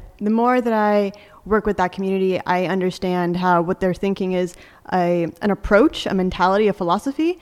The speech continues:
that they want to apply to all things, while Bitcoin is very clear on what it is. Bitcoin is money.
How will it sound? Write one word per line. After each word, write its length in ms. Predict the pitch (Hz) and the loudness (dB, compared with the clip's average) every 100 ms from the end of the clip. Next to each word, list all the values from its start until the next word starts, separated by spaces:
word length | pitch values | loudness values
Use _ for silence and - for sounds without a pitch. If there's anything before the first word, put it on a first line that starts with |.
| - | -4
that 140 | 196 196 | -2 2
they 120 | 185 | 2
want 160 | 185 | 4
to 80 | 185 | 2
apply 460 | 170 - 170 165 208 | 0 -2 0 2 0
to 160 | 208 | -2
all 260 | - 180 185 | -2 -2 -2
things, 360 | 269 277 285 226 | -2 -2 0 0
while 140 | 190 | 0
Bitcoin 360 | 214 - 233 208 | 0 -2 -2 -2
is 140 | 175 | 0
very 200 | 185 180 | 0 0
clear 300 | - 196 185 | -2 -2 0
on 120 | 175 | 0
what 140 | 165 156 | -4 -6
it 80 | |
is. 140 | 120 180 | -6 -6
Bitcoin 340 | 185 - 185 | -4 -2 -2
is 120 | 170 | -4
money. 320 | 143 117 - | -8 -10 -12